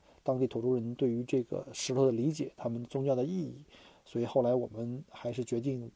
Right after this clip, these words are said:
不去攀爬。啊，我觉得有很多事情不是一定要做才能证明自己来过这里，所以呢，还是不要攀爬。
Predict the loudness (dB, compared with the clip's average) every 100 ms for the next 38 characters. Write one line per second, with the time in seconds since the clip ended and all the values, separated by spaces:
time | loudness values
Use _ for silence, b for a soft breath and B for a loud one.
0 | -6 4 4 2 -8 -10 -18 _ b b
1 | b -14 -12 -6 -2 2 4 4 0 0
2 | 2 4 4 4 0 -2 4 4 4 4
3 | 6 6 4 0 0 -2 2 2 2 -4
4 | -2 -2 -2 0 2 2 -4 -14 -20 -20
5 | B B B B -2 0 2 0 -2 -2
6 | 0 0 0 -2 -6